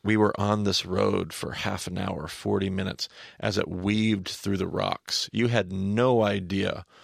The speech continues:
what was waiting for you at the end. The, the whole location of Petra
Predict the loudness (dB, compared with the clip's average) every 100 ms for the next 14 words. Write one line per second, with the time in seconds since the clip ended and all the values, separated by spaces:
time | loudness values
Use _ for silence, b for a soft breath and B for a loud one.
0 | b -2 0 0 0 0 0 -2 -4 -4
1 | -2 -4 -6 -8 -6 -6 -8 -12 -18 B
2 | B B B -6 -6 -4 2 4 4 6
3 | 8 8 8 4 2 2 2 2 0 -2
4 | 0 0 0 -4 -4